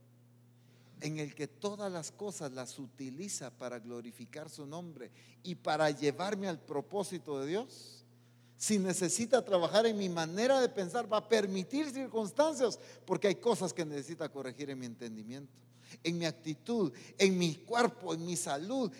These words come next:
en mi entendimiento, en mi qué, en todo, pues. Y la circunstancia las utiliza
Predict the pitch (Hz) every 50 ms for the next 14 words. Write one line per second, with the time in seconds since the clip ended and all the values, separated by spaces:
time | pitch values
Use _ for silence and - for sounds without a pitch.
0 | - - - 175 190 190 190 190 185 180 180 180 175 180 - 175 170 165 151 170
1 | 165 180 208 247 262 262 - - 208 185 180 180 170 - - - 285 262 - -
2 | - 185 180 175 165 - - 277 294 320 330 320 311 - - 339 330 269 - -
3 | - - - - - - - - - - _ _ _ _ _ _ _ - 151 156
4 | 151 151 - 175 170 - - 208 202 185 - - 233 247 262 277 233 208 262 247
5 | 220 208 185 - 185 180 - 180 175 190 254 285 262 185 175 175 151 156 175 180
6 | 170